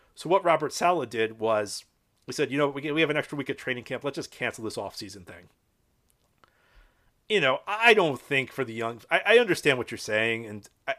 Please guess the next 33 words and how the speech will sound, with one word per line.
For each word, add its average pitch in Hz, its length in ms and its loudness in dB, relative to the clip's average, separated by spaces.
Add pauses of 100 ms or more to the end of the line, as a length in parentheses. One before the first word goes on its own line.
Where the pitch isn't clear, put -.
I, 202 180 2
I 226 80 8
like 320 220 4
that. 175 200 -8
If 185 220 0
you've 208 140 -6
been 220 80 -10
following 254 320 0
the 151 40 -2
reports 127 440 -4
from 120 100 -14
the 110 80 -12
Jets 123 220 -2
O 120 80 0
T 110 300 -4
As, 113 120 -4
it 110 80 -20
sounds 160 260 -2
like 139 280 -2 (600)
they've 160 180 2
been 156 140 -4
using 151 360 -2
the 120 80 -6
young 117 260 -4
players 127 380 0
a 131 40 -4
lot 123 380 0
in 120 80 -8
these 117 160 -6
O 123 120 2
T 120 340 -4
As. 110 80 -4
They, 110 100 -10